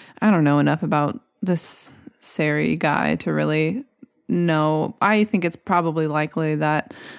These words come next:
I think, I think what you, the argument that you make is true. I think it's unlikely that it's either Euron's bidding or that it's this Maester that's continuing to perpetuate that. I think that Euron is doing enough damage. He doesn't need to also be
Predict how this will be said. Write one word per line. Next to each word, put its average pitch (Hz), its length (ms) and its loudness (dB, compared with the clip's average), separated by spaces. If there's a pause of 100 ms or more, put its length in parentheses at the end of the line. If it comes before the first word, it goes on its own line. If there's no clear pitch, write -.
I 240 120 6
think, 226 360 2
I 214 100 4
think 220 240 4
what 180 180 2
you, 165 220 -2
the 185 120 2
argument 175 340 2
that - 100 -4
you 165 80 0
make 147 200 0
is 165 120 -4
true. - 320 -2
I 160 100 2
think 165 180 -2
it's - 140 -6 (120)
unlikely 170 540 2
that 151 180 0
it's - 120 -14
either 160 160 -2
Euron's 165 500 2
bidding 151 440 2
or 156 420 2 (420)
that 165 140 2
it's 151 140 0
this 165 180 0
Maester 160 300 2
that's 160 140 -2
continuing 165 380 0
to - 60 0
perpetuate - 640 -4
that. - 320 -2
I 185 60 4
think 190 180 4
that 180 120 0
Euron 156 640 -2 (360)
is 190 240 4
doing 185 260 4
enough 160 260 0
damage. 156 680 0
He 180 100 0
doesn't 170 260 2
need 160 180 2
to - 100 -2
also - 340 -2
be - 280 -2